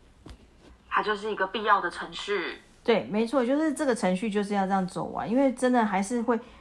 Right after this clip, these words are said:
Speaker 2: 避免说有犯罪行为，所以还是要做一个确认的动作，这样。
Speaker 1: 嗯，对啊，虽然就像刚刚我们一开始讲的，就死亡虽然是一个行为，不论是自然死亡或者是你知道原因的死亡，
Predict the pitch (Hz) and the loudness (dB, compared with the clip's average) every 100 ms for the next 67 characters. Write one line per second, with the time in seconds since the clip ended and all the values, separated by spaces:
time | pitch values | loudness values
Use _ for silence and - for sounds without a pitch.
0 | - 269 226 180 160 156 190 180 160 190 | -2 2 4 2 0 0 0 0 0 0
1 | 185 180 175 160 156 180 165 160 175 165 | 0 -2 -2 -4 -2 -2 -4 -4 -4 -4
2 | 175 165 156 - 175 160 156 147 160 143 | -4 -4 -6 -6 -4 -4 -6 -6 -8 -10
3 | - 151 - - - - - - - - | -10 -10 -10 -14 -18 -20 -20 -20 -20 -20
4 | - _ - 202 190 165 151 175 - - | -20 _ -6 -4 -4 -8 -14 -20 -20 -20
5 | - - - - 185 120 78 - 233 180 | -20 -20 -20 -4 2 4 4 2 -2 0
6 | 208 185 - 208 214 202 180 185 180 156 | 0 0 -4 -4 2 2 6 4 4 -2
7 | 151 180 160 - 151 143 117 - 175 175 | -8 -6 -6 -8 -6 -6 -6 -8 -8 -8
8 | - - 104 - - - 180 160 - 175 | -12 -6 -2 -2 -4 -2 -2 -2 -4 -6
9 | - - - - - - - 170 165 175 | -6 -8 -10 -10 -10 -8 -4 -4 -4 -6
10 | 175 - 196 127 - - - - - 185 | -6 -4 -2 -2 -4 -16 -4 -4 -4 -6
11 | 160 - 175 - 175 175 170 151 160 151 | -6 -6 -8 -10 -2 0 0 -2 -10 -14
12 | - - - - | -16 -14 -10 -8